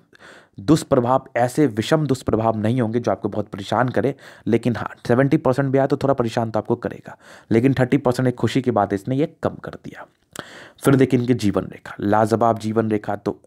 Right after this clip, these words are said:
सेवेंटी फ़ाइव ईयर प्लस, आयु को लेकर टेंशन नहीं है। फ़ोर्टी के बाद स्थितियां समान जो अर्लियर समझाया गया,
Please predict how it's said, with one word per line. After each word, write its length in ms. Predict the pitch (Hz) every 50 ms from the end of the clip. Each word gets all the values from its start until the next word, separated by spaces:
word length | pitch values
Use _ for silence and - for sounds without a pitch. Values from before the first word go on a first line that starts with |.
| _ _ _ _ _ _ _
सेवेंटी 400 | - - - 123 123 127 120 127
फ़ाइव 280 | 120 - 95 95 90 98
ईयर 80 | 92 90
प्लस, 320 | - - - - - - -
आयु 180 | - 104 110 117
को 100 | 113 117
लेकर 160 | 107 101 107
टेंशन 300 | 101 101 101 104 117 113
नहीं 160 | 107 104 107
है। 140 | 117 147 - - _ _ - - - - - _ _ - - -
फ़ोर्टी 420 | - - 165 170 170 - 196 190
के 140 | - 156 131
बाद 220 | 107 101 98 98 104
स्थितियां 360 | 101 - 101 98 104 104 98 98
समान 300 | - 98 107 127 143 127
जो 100 | 110 98
अर्लियर 220 | 95 95 95 101 95
समझाया 400 | - 98 95 92 95 90 92 92
गया, 200 | 107 131 151